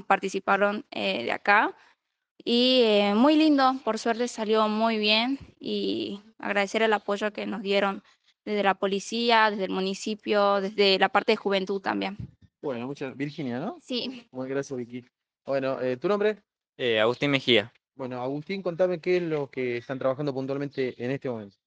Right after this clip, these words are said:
Speaker 3: Bueno, ahora lo que estamos trabajando nosotros, mi grupo, sería más que nada la parte de las luces, lo que vendría siendo la iluminación y decoración de la carroza. Ahora que va a terminar la parte de lo que sería, vendría siendo mecanismo, nos vamos a centrar más que nada en el decorado. Y bueno,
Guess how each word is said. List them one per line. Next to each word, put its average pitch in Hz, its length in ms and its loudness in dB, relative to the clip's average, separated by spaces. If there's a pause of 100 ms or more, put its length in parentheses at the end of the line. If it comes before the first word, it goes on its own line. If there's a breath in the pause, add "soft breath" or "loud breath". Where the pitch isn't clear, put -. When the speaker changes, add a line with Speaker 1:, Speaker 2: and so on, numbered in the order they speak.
(100)
Speaker 3:
Bueno, 135 240 4
ahora 139 160 6
lo 123 80 4
que 113 60 6
estamos 135 240 2
trabajando 123 580 4
nosotros, 151 580 2
mi 117 140 0
grupo, 120 320 6
sería 113 400 4
más 104 240 2
que 117 100 0
nada 113 200 6
la 104 140 0
parte 117 260 2
de 101 160 6
las 92 160 -2
luces, 123 400 2 (540)
lo 110 80 -14
que 107 80 -2
vendría 113 260 4
siendo 123 240 2
la 107 100 6
iluminación 113 480 2
y - 60 4
decoración 117 380 0
de 123 60 6
la 113 100 4
carroza. 147 380 0 (460)
Ahora 127 200 6
que 117 100 4
va 110 80 6
a 104 40 4
terminar 127 420 4
la 123 100 4
parte 127 300 2
de 117 60 4
lo 107 80 2
que 113 80 -10
sería, 120 640 4
vendría 120 300 6
siendo 135 300 4
mecanismo, 135 460 4
nos 117 100 2
vamos 104 200 2
a - 20 -12
centrar 120 220 2
más 120 120 0
que 127 100 -4
nada 123 180 6
en 107 60 2
el 95 60 -6
decorado. 135 500 2 (720 soft breath)
Y - 100 -6
bueno, 120 260 2